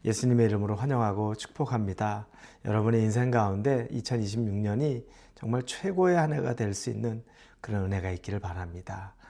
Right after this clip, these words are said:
함께 기도하겠습니다. 하나님, 새해를 맞이하여 드리는 새벽에 만나는 하나님의 첫 시간입니다. 여전히 이 시간에 하나님이 우리에게 말씀을 주실 때 우리 안에 넘치는 은혜와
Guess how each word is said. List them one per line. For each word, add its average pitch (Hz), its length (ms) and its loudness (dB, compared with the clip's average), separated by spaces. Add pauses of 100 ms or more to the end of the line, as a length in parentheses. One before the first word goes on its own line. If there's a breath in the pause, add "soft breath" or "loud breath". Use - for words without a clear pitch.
(120)
함께 110 540 -6
기도하겠습니다. 95 920 -6 (960 soft breath)
하나님, 151 680 8
새해를 160 520 10
맞이하여 113 760 4
드리는 113 560 0 (460 soft breath)
새벽에 147 420 6
만나는 104 460 2
하나님의 98 460 -4
첫 151 160 -6
시간입니다. 101 920 -6 (600 soft breath)
여전히 123 400 6
이 - 20 4
시간에 113 340 2
하나님이 110 400 2
우리에게 101 280 -2
말씀을 95 440 -4
주실 95 460 -10
때 147 300 -6 (480 soft breath)
우리 107 200 0
안에 101 260 -2
넘치는 117 760 0
은혜와 104 460 -2